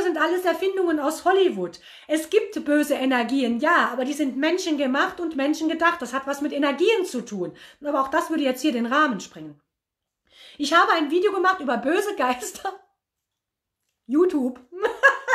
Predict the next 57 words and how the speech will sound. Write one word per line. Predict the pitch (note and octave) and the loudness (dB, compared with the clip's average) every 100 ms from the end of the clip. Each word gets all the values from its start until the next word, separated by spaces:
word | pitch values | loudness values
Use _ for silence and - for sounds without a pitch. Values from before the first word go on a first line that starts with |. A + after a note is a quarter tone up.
| G4+ - | 4 4
Ich | - | -2
kann's | F#4+ F#4 | -2 -2
immer | G4 F#4+ | -6 -4
nur | F#4 F4+ | -4 -4
noch | F4 | -6
mal | E4+ D#4+ | -6 -6
sagen. | D#4+ D#4+ C#4 - - - | -4 -4 -4 -10 -20 0
Ich | |
habe | F4+ F4 | 2 2
schon | D4+ | 0
so | F4+ G4+ | 0 0
viele | G4+ F4+ F4+ | 2 4 4
Videos | G4 C4 A#3+ | 4 4 0
gemacht. | B3+ B3 - - - - | -2 -4 -4 -8 -20 -4
Da | E4 | -2
kannst | F#4+ G#4 G4 | 0 0 0
du | |
auch | D#4+ F4+ | 0 2
noch | F#4 | 2
mal | F4 C#4+ | 2 2
nachlesen, | C#4+ F#4 F4 F4+ F4+ F4+ - - - | 2 2 2 2 2 -2 -6 -20 -10
äh, | C#4+ C#4+ D4 | -4 -4 -2
gibt | G4 G4 | -2 0
es | G4 - | -4 0
böse | D#4+ F4 D#4 | 0 2 0
Geister, | C#4 D4 E4 - F3+ - | 2 2 0 -2 -4 -4
ja? | G#3+ A#3 D4+ | -2 0 2
Oder | D#4+ D#4+ | 2 4
warum | D#4 G4 | 2 0
spukt | - - G4+ G4+ F4+ | -4 -2 0 2 0
es, | E4+ - - - - | -4 -6 -20 -20 -6
oder | D4 D4+ | 0 2
warum | D4 D4 G4+ | 2 2 0
sind, | F#4 E4 D#4 | 0 0 0
warum | C4 D#4 | 0 -2
spukt | D#4+ F#4+ F#4+ | -2 -2 0
es | F4+ | 0
an, | C4 C4+ C4+ | 0 -2 -2
an, | C4 B3+ | -4 -6
an | C#4 | -2
unheimlichen | F4 F4+ D#4 C#4+ C#4 | 2 4 4 0 -2
Orten | C4+ D4+ D#4 A3 | 2 2 2 0
nicht? | F3+ - - - - - | -2 -6 -16 -20 -20 -6
Äh, | C4+ C4+ | -2 0
warum | C4 D#4 | 0 0
ist | F4+ | 2
da | C#4 | 2
keiner | B3+ G#3+ G#3 G3 | 0 0 -2 -2
mehr? | G3 | -2
Schau | - G#4 | 2 2
dir | A4 | 2
das | F4 E4 | 0 0
gerne | D#4 D#4+ D4+ | 2 2 2
mal | C4 | -2
an, | G#3 G#3 | -2 -4
liebe | G3 F3+ | -4 -6
Nora. | E3+ D#3+ D#3+ | -6 -6 -10